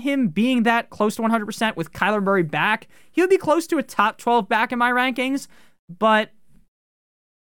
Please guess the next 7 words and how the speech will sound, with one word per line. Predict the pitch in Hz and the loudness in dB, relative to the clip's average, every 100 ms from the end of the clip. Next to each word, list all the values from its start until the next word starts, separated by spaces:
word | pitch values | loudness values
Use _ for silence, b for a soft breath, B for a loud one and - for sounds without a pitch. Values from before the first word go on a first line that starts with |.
| _ | _
due | 165 277 | 0 0
to | 247 277 | 0 -2
the | 240 - | -2 0
unknowns | 208 180 160 175 185 175 | 0 2 0 2 2 0
with | 170 | -2
this | 180 | -2
situation, | 175 175 180 175 170 180 180 | -4 -4 0 0 2 0 -2